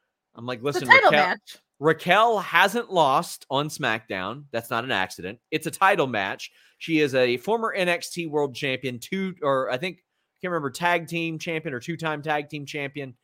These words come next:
Speaker 1: Uh, but either way, held those. I think this is a big match." Ronda's promo sucked. It was <laughs> so bad. It was so bad. Uh, but she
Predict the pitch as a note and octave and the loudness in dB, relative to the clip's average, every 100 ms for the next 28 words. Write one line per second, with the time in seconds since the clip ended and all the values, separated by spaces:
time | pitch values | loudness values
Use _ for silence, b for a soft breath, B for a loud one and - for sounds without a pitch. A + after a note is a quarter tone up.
0 | _ _ _ - A#2 A2 A2 - F3+ F3 | _ _ _ -2 -2 -2 -2 -2 0 0
1 | C#3 B2+ A#2 A2 G#2 _ _ _ D#3 F3+ | 2 2 2 0 -4 _ _ _ 2 2
2 | C#3+ C3 A#2 A2 A#2+ - _ _ _ _ | 2 2 2 2 -4 -12 _ _ _ _
3 | _ D3+ D#3+ D3+ C3+ A#2+ A2+ A2 A2+ G2+ | _ 0 0 -2 -4 -6 -4 -2 -2 -2
4 | G2 F2 - - - _ _ _ _ _ | -6 -6 -8 -14 -16 _ _ _ _ _
5 | _ _ _ _ _ _ _ - D3+ G#3+ | _ _ _ _ _ _ _ -4 4 6
6 | A3 F3+ - E3 D3 B2 G#2+ G#2+ - - | 6 0 2 4 4 2 -2 -4 -4 -2
7 | A2 A2+ _ - - _ _ _ _ _ | -2 -4 _ -20 -20 _ _ _ _ _
8 | _ _ - F3+ C#3+ - - - F#3+ F3+ | _ _ -2 0 2 2 0 4 4 6
9 | C3+ A#2 G#2 F#2 D#2+ _ _ _ _ _ | 6 6 4 0 -8 _ _ _ _ _
10 | _ F#3+ F#3+ F3+ - - E3 D#3 C#3 A2+ | _ 2 2 2 -2 -2 2 2 2 2
11 | G2 F#2 F2+ - _ _ _ - B2+ B2+ | 0 -4 -8 -16 _ _ _ -8 -4 -2
12 | B2+ C3+ B2 C#3 C#3 - - E3 D3+ | -6 -6 0 0 -2 -6 -4 -4 -6